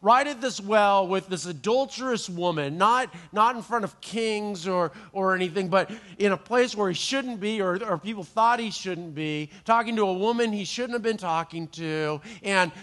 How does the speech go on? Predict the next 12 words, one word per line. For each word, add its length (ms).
talking 320
about, 360
you 140
know, 220
just 200
kinda 360
moving 520
the 120
whole 280
paradigm 680
from 220
a 60